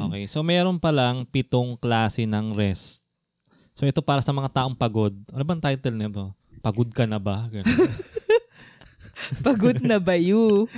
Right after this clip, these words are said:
Speaker 1: <laughs> Oo, ano, mamaya pag-isipan namin kung anong title nito. Pero meron tayong pitong klase ng pahinga at na pwede nating i-apply kung tayo ay nai-stress, nabe-burnout, napapagod.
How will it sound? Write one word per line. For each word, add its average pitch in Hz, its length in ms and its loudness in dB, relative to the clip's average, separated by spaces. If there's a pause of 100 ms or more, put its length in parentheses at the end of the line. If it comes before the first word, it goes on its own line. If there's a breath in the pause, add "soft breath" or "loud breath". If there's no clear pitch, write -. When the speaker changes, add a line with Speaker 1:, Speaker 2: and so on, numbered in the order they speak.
Speaker 1:
<laughs> 214 340 0
Oo, - 160 4
ano, 117 240 2
mamaya 139 260 2
pag-isipan 139 460 0
namin 131 220 -2
kung 123 100 -4
anong 120 160 -2
title 110 320 0
nito. 104 200 -6
Pero 127 420 0 (340 soft breath)
meron 190 300 0
tayong 175 360 0
pitong 160 320 -2
klase 151 440 -2
ng 131 480 -6
pahinga 127 560 0
at 117 100 -4 (800 soft breath)
na 139 100 -2
pwede 160 300 2
nating 147 360 -2
i-apply 107 640 -4 (280)
kung 113 180 -6
tayo 110 380 0
ay 110 180 -4
nai-stress, 113 800 -6
nabe-burnout, 110 960 -4
napapagod. 107 800 -4